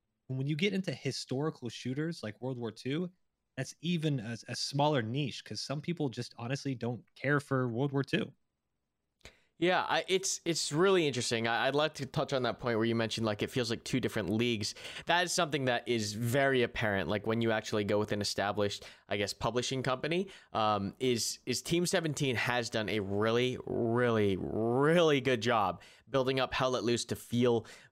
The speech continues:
Speaker 2: not necessarily like a triple A title, but triple A-esque as far as how they address the community. Whereas I know that you and I and, and the majority of Squad players have always felt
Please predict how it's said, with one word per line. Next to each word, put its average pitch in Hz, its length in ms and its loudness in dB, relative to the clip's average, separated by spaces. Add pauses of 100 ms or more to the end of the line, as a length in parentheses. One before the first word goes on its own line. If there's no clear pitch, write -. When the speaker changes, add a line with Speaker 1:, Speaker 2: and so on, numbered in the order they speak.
(140)
Speaker 2:
not 175 460 2
necessarily 139 600 2
like 123 240 0
a 110 220 4
triple 127 400 0
A 113 60 2
title, 127 460 0 (240)
but 135 380 2
triple 165 360 0
A-esque 127 600 0
as 113 140 0
far 110 180 2
as 104 120 -2
how 113 200 2
they 113 200 2
address 104 380 0
the - 80 -8
community. 90 520 0 (240)
Whereas 156 260 2
I 202 160 2
know 190 200 4
that 151 120 4
you 170 220 4
and 156 100 2
I 139 340 2
and, 123 300 -2
and 127 320 2
the 143 100 2
majority 160 400 2
of 135 80 -2
Squad 117 320 0
players 104 300 0
have 113 260 -2 (120)
always 190 400 4
felt 147 320 0